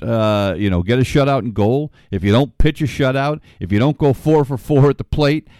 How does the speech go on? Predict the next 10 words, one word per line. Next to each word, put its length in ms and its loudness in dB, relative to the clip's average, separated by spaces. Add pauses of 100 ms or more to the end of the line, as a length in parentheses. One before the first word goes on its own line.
(120)
it's, 480 0
uh, 460 0 (160)
uh, 100 -6 (320)
fans, 400 -2
uh, 60 0
Boston 360 -2
fans 240 -2
are 60 2
never 200 0
happy. 400 -4